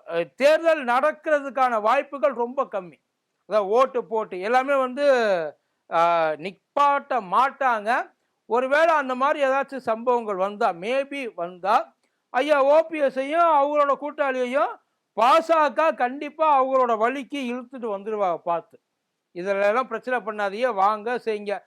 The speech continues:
So, அறுபத்திரெண்டு பிளஸ் ஒரு நாலு, அறுபத்தாறு பிளஸ் ஒரு நாலு பாஜக. ஓ-, overall-ஆ வந்து அறுபத்திரெண்டு, அறுபத்தாறு, எழுபது இருக்கு.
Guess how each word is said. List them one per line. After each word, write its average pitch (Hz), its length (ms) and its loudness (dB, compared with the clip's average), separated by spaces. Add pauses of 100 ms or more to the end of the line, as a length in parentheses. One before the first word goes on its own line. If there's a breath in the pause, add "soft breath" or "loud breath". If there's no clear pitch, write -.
(160)
So, 226 160 2
அறுபத்திரெண்டு 240 800 0
பிளஸ் 233 220 -4
ஒரு 208 160 -4
நாலு, 214 240 2
அறுபத்தாறு 233 640 0
பிளஸ் 226 340 -8
ஒரு 196 180 -4
நாலு 196 360 0
பாஜக. 196 500 -2 (420)
ஓ-, 240 520 4
overall-ஆ 262 280 4
வந்து 262 200 0
அறுபத்திரெண்டு, 247 760 0
அறுபத்தாறு, 240 520 0
எழுபது 277 400 0
இருக்கு. 254 340 -8